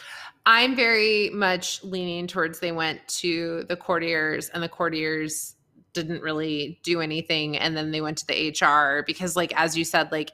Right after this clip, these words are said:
if it doesn't really affect the queen, they're not going to bring the queen into it. And I think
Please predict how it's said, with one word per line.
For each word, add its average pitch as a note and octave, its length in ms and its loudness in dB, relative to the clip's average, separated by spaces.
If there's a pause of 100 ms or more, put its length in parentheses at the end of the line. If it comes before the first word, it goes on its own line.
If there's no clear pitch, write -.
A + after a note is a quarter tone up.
(120)
if F3 220 -2
it F3 180 0
doesn't F3 380 4
really D#3+ 260 -2
affect D#3 300 -2
the E3 60 -6
queen, D#3+ 280 -6
they're D#3 120 -6
not D3+ 300 0
going D#3+ 240 -4
to D3+ 60 -6
bring E3 200 -4
the D#3+ 80 -12
queen D3 300 -6
into F#3 360 -4
it. A3 240 4 (360)
And E3+ 200 2
I E3+ 120 4
think E3+ 340 -6